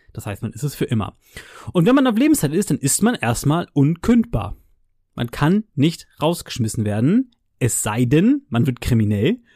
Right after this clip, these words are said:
oder man missbraucht sein Amt für irgendwas und das fliegt auf. Ähm,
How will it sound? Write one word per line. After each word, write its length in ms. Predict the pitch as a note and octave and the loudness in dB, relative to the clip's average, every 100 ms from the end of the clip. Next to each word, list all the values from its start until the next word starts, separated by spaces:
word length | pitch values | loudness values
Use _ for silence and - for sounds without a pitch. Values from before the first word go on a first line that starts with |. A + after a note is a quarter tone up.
| _ _ _ | _ _ _
oder 560 | - C#3 D#3+ E3 A#3 A#3 | 4 6 8 6 2 0
man 160 | C#3 D#3 | 0 2
missbraucht 680 | E3+ - - - E3+ - - | 2 0 -2 0 0 0 -2
sein 220 | D3 C3+ | -2 0
Amt 200 | C#3 F3+ | 2 0
für 140 | - C#3 | 0 0
irgendwas 400 | C#3+ C#3 D3+ - | 2 2 0 0
und 160 | B2+ | 0
das 160 | D3 - | 0 -2
fliegt 260 | C3 C3+ G#2 | -4 -4 -4
auf. 340 | B2 - - _ _ _ - - _ _ _ _ - | -6 -6 -16 _ _ _ -20 -20 _ _ _ _ -2
Ähm, 600 | B2 A#2+ A#2+ A#2+ A#2+ | 2 4 4 2 0